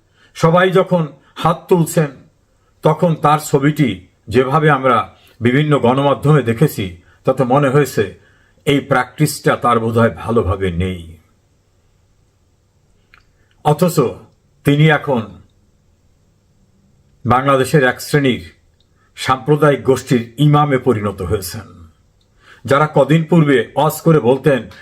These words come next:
"ইউনূসের কোনোদিন ক্ষমা হবে না, ও গ্রামে গ্রামে বাড়ি বাড়ি সুদ পৌঁছে দিয়েছে,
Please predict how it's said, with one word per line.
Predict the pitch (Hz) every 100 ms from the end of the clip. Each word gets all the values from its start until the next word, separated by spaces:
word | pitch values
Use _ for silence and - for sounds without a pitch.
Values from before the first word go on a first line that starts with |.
| -
"ইউনূসের | - 139 160 151 156 -
কোনোদিন | 165 185 214 185
ক্ষমা | - 156 135
হবে | 131 123
না, | 117 104 - -
ও | 156
গ্রামে | 135 151 165 170
গ্রামে | 160 160 151
বাড়ি | 117 143 151
বাড়ি | 143 127
সুদ | 117 - 160 -
পৌঁছে | 147 135 139
দিয়েছে, | 117 113 92 101 95